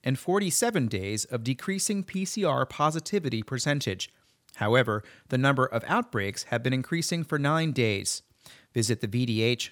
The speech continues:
page to learn more about these metrics.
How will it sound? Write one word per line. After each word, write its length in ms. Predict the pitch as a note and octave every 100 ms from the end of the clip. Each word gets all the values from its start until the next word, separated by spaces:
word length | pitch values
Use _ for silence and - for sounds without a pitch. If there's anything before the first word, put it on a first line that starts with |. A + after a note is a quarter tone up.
| -
page 340 | A2 G#2+ B2+
to 100 | -
learn 240 | C#3+ E3+ D#3+
more 400 | G#3 F#3+ B2 -
about 340 | C#3 D#3+ D#3+ -
these 180 | A#2+
metrics. 560 | B2+ A#2+ - G2+ -